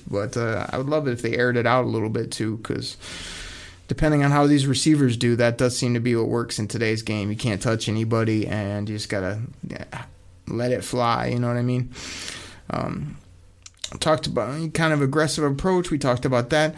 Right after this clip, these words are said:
Accentuate the positives, hide the negatives. I hit on that a moment ago as well. I think Dan Campbell and company are gonna be very, uh, aware and,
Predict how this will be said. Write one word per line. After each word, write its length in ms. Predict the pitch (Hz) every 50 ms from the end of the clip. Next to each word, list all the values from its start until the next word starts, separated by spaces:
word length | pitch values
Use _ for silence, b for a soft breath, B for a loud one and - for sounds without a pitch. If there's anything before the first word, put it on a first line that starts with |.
| B B B B B B B -
Accentuate 640 | - - - - 196 190 185 - 196 180 180 170
the 60 | 165 139
positives, 560 | 139 170 160 151 165 165 165 165 165 160 -
hide 300 | - 131 123 135 139 139
the 60 | 139
negatives. 460 | 135 139 143 165 165 165 165 160 -
I 80 | 113 90
hit 220 | 98 127 120 120
on 180 | 127 123 127 127
that 180 | 131 139 151
a 40 | 147
moment 320 | 147 147 147 147 147 147 147
ago 260 | 139 151 151 151 147
as 120 | 143 135
well. 260 | 127 135 151 165 170
I 100 | 147 120
think 240 | 113 - 120 117 117
Dan 260 | - 113 113 113 113
Campbell 540 | 110 - 139 135 139 147 147 151 151 147 143
and 100 | 135 131
company 420 | 135 156 151 151 139 165 165 160 147
are 100 | 120 110
gonna 220 | 110 110 107 110
be 120 | 110 113 110
very, 460 | - 110 117 127 127 127 123 120 82
uh, 140 | 76 - 85
aware 720 | 85 98 110 113 123 131 139 143 147 151 151 151 160 175 - -
and, 340 | - - 110 107 107 110